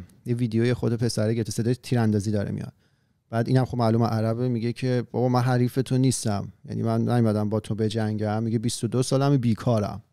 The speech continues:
و اون همچنان از اون ور صدای تیرشو داری میشنوی. یه دونه ویدیو دیگه هم بودش، اه،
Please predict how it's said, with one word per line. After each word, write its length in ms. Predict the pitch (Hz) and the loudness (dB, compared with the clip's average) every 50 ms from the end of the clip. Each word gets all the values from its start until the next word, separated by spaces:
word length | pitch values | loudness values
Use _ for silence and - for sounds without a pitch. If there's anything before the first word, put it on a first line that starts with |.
| _ _ _ _ _ _ _ - | _ _ _ _ _ _ _ 0
و 40 | |
اون 160 | 120 127 135 135 | 2 2 2 2
همچنان 420 | 135 131 123 - 139 123 131 139 | 2 -2 -2 -4 -4 -4 -2 -2
از 180 | 131 117 110 120 | -2 -4 -4 -4
اون 100 | 120 123 | -4 -4
ور 60 | 123 | -2
صدای 300 | - - 120 110 117 123 | -2 -2 0 0 0 -2
تیرشو 420 | - - 127 120 117 110 - 113 | -2 -2 0 0 0 0 -2 -2
داری 200 | 107 104 98 101 | -2 -2 -2 0
میشنوی. 460 | 107 107 104 - - - - - - - _ _ _ _ _ _ _ _ _ _ _ _ _ _ _ _ _ _ _ _ _ _ _ _ _ _ _ _ _ _ _ _ _ _ _ _ _ _ _ _ _ _ _ _ _ _ _ _ _ _ _ _ _ _ _ _ _ _ _ _ _ _ _ _ _ _ _ _ _ _ _ _ _ _ _ _ _ _ _ _ _ _ _ _ _ _ _ _ _ _ _ _ _ _ _ _ _ _ _ _ - | -2 -2 -2 -4 -8 -8 -8 -10 -10 -14 _ _ _ _ _ _ _ _ _ _ _ _ _ _ _ _ _ _ _ _ _ _ _ _ _ _ _ _ _ _ _ _ _ _ _ _ _ _ _ _ _ _ _ _ _ _ _ _ _ _ _ _ _ _ _ _ _ _ _ _ _ _ _ _ _ _ _ _ _ _ _ _ _ _ _ _ _ _ _ _ _ _ _ _ _ _ _ _ _ _ _ _ _ _ _ _ _ _ _ _ 0
یه 100 | 123 135 | 2 2
دونه 280 | 139 151 160 160 151 131 - 175 104 | 2 2 0 0 -2 -4 -6 -8 -4
ویدیو 320 | 123 123 107 120 127 143 143 | -2 -2 0 2 0 0 0
دیگه 220 | 143 123 127 127 | 0 0 0 2
هم 160 | 131 139 139 | 2 0 0
بودش، 760 | 139 143 123 123 120 117 117 113 113 110 - - - - - - - - | 0 -2 0 2 2 2 2 2 0 -2 -4 -8 -12 -14 -16 -18 -14 -10
اه، 380 | 113 107 104 101 101 101 104 | -8 -6 -6 -6 -6 -6 -8